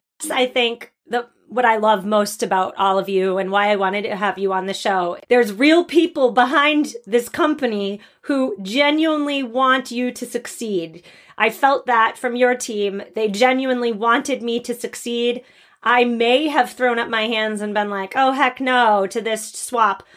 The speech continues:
But because of the real people who provided personalized and real support for me,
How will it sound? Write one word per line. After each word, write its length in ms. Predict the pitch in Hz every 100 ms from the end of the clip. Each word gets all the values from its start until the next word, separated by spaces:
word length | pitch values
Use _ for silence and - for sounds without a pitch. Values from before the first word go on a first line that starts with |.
| _
But 120 | - 240
because 320 | 269 311 294
of 100 | 269
the 140 | 269
real 320 | 240 294 294
people 560 | 294 - 311 320 320 330
who 160 | 294 262
provided 760 | 262 247 240 247 247 233 -
personalized 640 | - 262 269 294 254 254
and 100 | 220
real 220 | 220 233 240
support 460 | 233 - 220 220
for 120 | -
me, 300 | 262 277 285